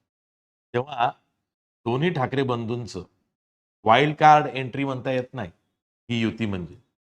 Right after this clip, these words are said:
तुम्ही युती केलीत आणि तुम्ही रितसर मैदानात उतरलात, तेव्हा आज राज ठाकरे म्हणाले की "या छोट्या मोठ्या निवडणुका, याला काय महत्त्व द्यायचं?" किंवा संजय राऊत म्हणाले, "छोट्या मोठ्या निवडणुका, काय महत्त्व द्यायचं?" नाही.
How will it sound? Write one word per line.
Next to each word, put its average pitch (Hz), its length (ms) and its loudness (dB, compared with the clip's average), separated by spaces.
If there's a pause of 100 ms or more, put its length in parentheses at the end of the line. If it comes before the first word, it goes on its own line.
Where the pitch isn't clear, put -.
(160)
तुम्ही 123 180 -4
युती 123 280 -2
केलीत 131 460 0 (460)
आणि 110 140 -4
तुम्ही 131 240 -4
रितसर 127 480 -2 (720)
मैदानात 117 360 2
उतरलात, 90 400 -6 (480)
तेव्हा 117 400 8
आज 127 120 4
राज 120 220 2
ठाकरे 127 280 -4
म्हणाले 123 300 -2
की 127 60 0
"या 123 100 0
छोट्या 123 220 -4
मोठ्या 120 320 2 (560)
निवडणुका, 113 400 2
याला 117 180 4
काय 117 180 2
महत्त्व 104 360 -2
द्यायचं?" 101 320 0
किंवा 107 220 -4
संजय 107 280 -2
राऊत 110 180 0
म्हणाले, 107 340 -4
"छोट्या 110 160 -4
मोठ्या 110 220 -2
निवडणुका, 107 420 -4 (360)
काय 117 140 6
महत्त्व 110 320 -4
द्यायचं?" 107 380 -4
नाही. 123 640 4